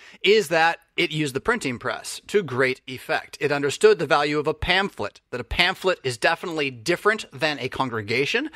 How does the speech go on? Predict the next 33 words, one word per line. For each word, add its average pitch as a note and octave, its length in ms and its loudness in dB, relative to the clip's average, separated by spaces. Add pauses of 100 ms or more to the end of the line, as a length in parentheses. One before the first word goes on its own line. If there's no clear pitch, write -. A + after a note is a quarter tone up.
(260)
And D#3 120 -2
you E3+ 100 0
shouldn't C4+ 400 -2
say, G3 400 4 (240)
"Well, G3+ 380 4
you D3 100 -12
can't C4 300 0
make A3+ 240 2
pamphlets G#3+ 500 0
'cause D#3 260 -2
the D3+ 80 0
only A3 260 2
form G#3+ 240 0
of E3 60 0
the D3+ 60 -2
church G#3 300 6
is D3+ 180 0
the D3 80 0
congregation," C#3 720 0
right? A#2 120 -2
That's C4 180 4
what G3 80 -8
the F3 60 -4
Lutherans C#3 320 -2
been A2 140 -8
doing, A2 180 -6
like, G2 140 -12
the G#2 100 -12
last - 340 -6
<laughs> - 20 -20
fifteen, - 420 -14
twenty B2 460 -14
years, - 240 -10